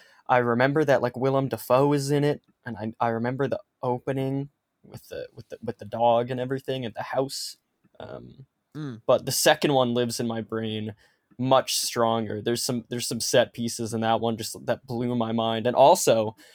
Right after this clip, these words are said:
Speaker 1: I should mention that I actually wrote, um, the audio description for John Wick Chapter Two.
Speaker 2: Oh, that's cool.
Speaker 1: Um, I had seen the movie. I saw it in theaters, like I said, but then I, and I did the audio description, so that would have been about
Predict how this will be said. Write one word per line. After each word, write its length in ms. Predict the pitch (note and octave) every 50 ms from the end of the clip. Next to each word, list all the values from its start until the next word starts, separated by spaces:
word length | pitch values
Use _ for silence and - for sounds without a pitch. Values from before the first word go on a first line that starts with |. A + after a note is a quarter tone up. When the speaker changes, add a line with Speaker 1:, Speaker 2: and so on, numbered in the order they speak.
| - - -
Speaker 1:
I 60 | C3
should 220 | B2+ - D3 B2+
mention 440 | C3 C3 B2+ A#2+ - D3 B2+ A#2 A2+
that 140 | B2+ A#2+ -
I 220 | - B2+ C3 C3
actually 460 | C3+ C#3 C#3 C3+ - - - C3 B2
wrote, 440 | A#2+ A2+ A#2+ A#2+ B2 C3 - - -
um, 360 | - A2+ A2+ A2 A2 A2 A#2
the 100 | - C3
audio 380 | - - B2 B2 C3+ C#3+ D3+ D#3
description 720 | D#3+ E3 - - - F3 E3+ - - G3 F#3+ G3 G3 G3+
for 240 | - - F3 D#3+ E3
John 320 | D#3+ - D#3 C#3 D3+ D#3+ E3
Wick 160 | E3 F3 -
Chapter 420 | - - E3 D#3 F3 - - E3+ D#3+
Two. 400 | - - E3+ E3+ G3 A3 A#3 - _ _ _ _
Speaker 2:
Oh, 120 | D3+ D3+ D3
that's 200 | C#3+ D3+ - C3
cool. 220 | C3 B2+ - D3
Speaker 1:
Um, 280 | C3+ B2 A#2+ B2+ C#3 - _ _ _ _ _
I 80 | - D3
had 140 | D3 D3 D3
seen 260 | - - F#3 F#3+ F#3+
the 60 | E3+
movie. 420 | C#3+ C3 A#2+ A2+ A#2 A#2+ A#2 - -
I 140 | A#2+ A#2+
saw 240 | B2 - - C#3+ C#3
it 40 | C3
in 100 | B2 A2+
theaters, 400 | - A#2+ A#2 A2+ A#2 A#2+ A#2+ -
like 140 | A#2 A#2 -
I 100 | A2+ A#2
said, 380 | - - B2+ A#2 A2+ A#2 A#2+ -
but 120 | C#3 -
then 220 | - B2 A#2 A#2 -
I, 100 | A#2+ A#2+
and 180 | B2 A#2+ A#2+ -
I 140 | B2 B2
did 340 | A#2+ A#2+ C3 B2 B2 A2+ A2
the 80 | A#2 F#2+
audio 280 | A#2+ B2 B2 A#2+ A#2+
description, 540 | A#2 A#2+ A#2 - - B2 A2+ - - C3 A#2+
so 120 | - - C#3
that 140 | C3+ C#3
would 120 | B2 B2 B2
have 100 | A#2 A2
been 100 | B2 A#2+
about 380 | A#2 A#2 A#2+ A#2 A#2 A2 -